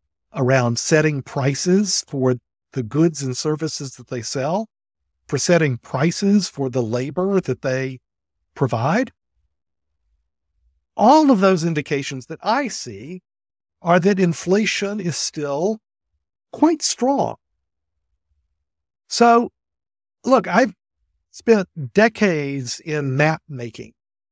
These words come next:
I get the tricks of the trade and why you would want to look at one thing or another to try to promote your particular view or,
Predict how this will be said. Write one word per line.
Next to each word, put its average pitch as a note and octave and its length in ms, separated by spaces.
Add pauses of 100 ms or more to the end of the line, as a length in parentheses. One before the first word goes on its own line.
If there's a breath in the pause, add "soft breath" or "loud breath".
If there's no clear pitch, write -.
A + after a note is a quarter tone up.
(140)
I E3+ 120
get A3+ 320
the D#3+ 160
tricks - 460
of D3+ 140
the D3 80
trade F3+ 500
and C3+ 180
why E3 220
you D#3 160
would D#3 140
want D3+ 180
to D3 80
look E3 160
at D3 100
one E3 280
thing E3+ 320
or C3+ 120
another D3 600
to - 120
try C#3 300
to B2+ 380
promote C#3+ 500
your C#3 320
particular B2+ 720
view C#3+ 480
or, A2+ 440